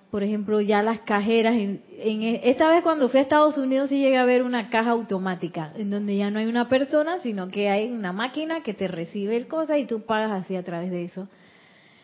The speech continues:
Yo no la usé, yo me fui con la persona. <laughs> <laughs> Pero ahí estaba la cosa, porque en ese momento todavía te dan las dos opciones, ¿no? Tú puedes pagar por, por la máquina o puedes utilizar la persona.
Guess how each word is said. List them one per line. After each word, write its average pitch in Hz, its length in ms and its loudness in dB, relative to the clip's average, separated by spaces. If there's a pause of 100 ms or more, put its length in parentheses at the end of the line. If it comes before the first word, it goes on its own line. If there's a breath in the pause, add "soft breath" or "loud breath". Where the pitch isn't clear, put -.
Yo 262 200 8
no 392 120 6
la 302 140 12
usé, 277 280 8
yo 269 100 8
me 294 120 4
fui 294 120 2
con 320 160 6
la 254 140 4
persona. 208 460 0 (320)
<laughs> - 240 2 (260)
<laughs> 330 640 0
Pero 226 180 4
ahí 233 120 4
estaba 277 360 2
la 214 180 -4
cosa, 208 340 -6 (380 loud breath)
porque 220 300 2
en 226 100 0
ese 240 220 2
momento 240 440 2
todavía 214 260 4
te 233 100 6
dan 226 200 2
las 233 140 2
dos 226 160 0
opciones, 208 600 -2
¿no? 196 180 -8
Tú 196 120 -10
puedes 220 220 -4
pagar 202 440 0
por, 202 260 -2 (400 loud breath)
por 196 140 -4
la 180 140 2
máquina 269 560 0
o 185 80 -4
puedes 208 260 -2
utilizar 185 520 -2
la 180 160 -4
persona. 165 460 -8